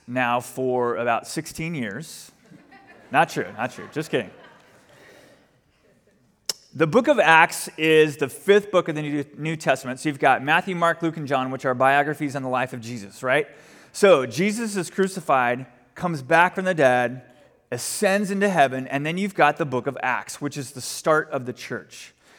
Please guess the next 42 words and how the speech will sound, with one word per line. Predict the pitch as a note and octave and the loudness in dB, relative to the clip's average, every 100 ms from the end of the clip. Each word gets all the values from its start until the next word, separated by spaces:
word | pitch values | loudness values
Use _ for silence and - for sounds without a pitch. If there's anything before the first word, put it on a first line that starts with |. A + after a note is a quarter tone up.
| - | -8
And | C#3+ | -6
it's | D3+ | -4
the | D#3+ | -6
story | - G3+ G#3+ F3+ | -2 4 4 4
of | |
how | D3 F3+ | 4 4
the | D#3 | 4
Holy | F3 G3 F#3+ | 2 2 2
Spirit | F#3 - F3 D3 C3+ - _ _ _ _ _ _ _ - | -2 -6 -2 -2 -2 -8 _ _ _ _ _ _ _ -10
moves | C3 D3+ E3+ F#3+ F#3+ F3 - | -6 0 6 6 6 2 -4
through | D3 C#3 | -6 -6
people | D#3+ C#3 A#2+ A2+ - _ - | -6 -6 -8 -8 -12 _ -14
to | B2 | -10
spread | - - - C#3 D3+ C#3+ | -8 -10 -10 -4 -2 -2
the | B2+ | -4
gospel | B2+ A#2 A#2 - A2 - | -2 -2 -4 -10 -12 -10
and | A#2 | -10
to | C3 | -10
build | A2 B2+ A#2+ G#2+ | -6 -4 -2 -4
the | G#2+ | -10
church. | - G#2 - - - _ _ _ _ _ _ - | -14 -16 -16 -20 -20 _ _ _ _ _ _ 0
So, | F#3+ F3 E3 - - | 6 8 6 0 -6
as | D3 D3+ | 0 2
Ed | D3+ G3+ F#3+ | 6 6 8
read, | G3 D#3+ | 6 6
you | E3 | 2
found | E3 F#3 | 0 2
out | E3+ | 2
that | C#3 C#3 - | -2 -10 -12
Paul | - F#3 F#3 G3 - | 0 4 6 4 2
and | C#3+ C3+ | -4 -4
Barnabas | D3 G3 C#3 G#2+ B2 - - _ _ _ _ _ _ _ _ | 0 0 0 -6 -8 -12 -16 _ _ _ _ _ _ _ _
are | C#3+ C#3+ | 2 2
led | C#3+ C#3+ F#3+ D#3 C3 | 2 2 4 4 2
by | D3 D3 | 4 4
the | C#3 | 2
Holy | E3 D3+ | 0 0
Spirit | D3 - D3+ C#3 | -2 -2 -2 -2
to | C#3+ | -4
the | C#3+ - | -4 -2
island | D#3 F3+ G3 D#3+ D3+ | 2 2 2 -2 -4
of | C3 B2+ B2 B2+ | 0 0 0 -4